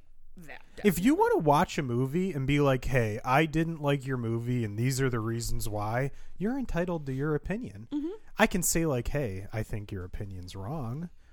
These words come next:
Speaker 2: but you're entitled to your opinion. No one's seen the fucking movie.
Speaker 1: That's the thing, you know? It's like, it's different if you've seen it, but it'd be like me complaining about,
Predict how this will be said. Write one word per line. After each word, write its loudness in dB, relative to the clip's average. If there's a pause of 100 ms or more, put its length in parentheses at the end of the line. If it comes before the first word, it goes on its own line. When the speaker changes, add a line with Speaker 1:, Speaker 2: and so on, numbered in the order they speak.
(100)
Speaker 2:
but 6
you're 2
entitled 4
to 0
your 2
opinion. 0 (380)
No 6
one's 4
seen 2
the 2
fucking 2
movie. 0 (560)
Speaker 1:
That's 2
the -2
thing, -6
you -10
know? -2
It's -4
like, -8 (680)
it's -6
different -2
if -12
you've -10
seen -8
it, -16
but -4
it'd -12
be -6
like -8
me -10
complaining -8
about, -10